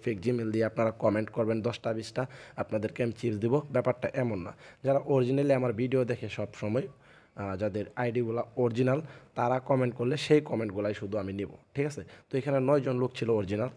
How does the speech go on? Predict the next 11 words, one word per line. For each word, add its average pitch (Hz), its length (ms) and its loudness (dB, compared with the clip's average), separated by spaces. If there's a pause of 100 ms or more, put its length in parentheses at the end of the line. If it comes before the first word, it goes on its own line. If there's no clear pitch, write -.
(120)
তাদের 104 220 -2
কমেন্টগুলো 107 440 -2
আমি 107 120 -2
নিছি। 107 320 -6 (300)
আর 104 100 -6
যারা 107 260 0
ফেক, 120 260 -2
ফেক 123 220 0
Gmail 123 260 4
দিয়া, 120 180 2 (340)
বট 123 160 2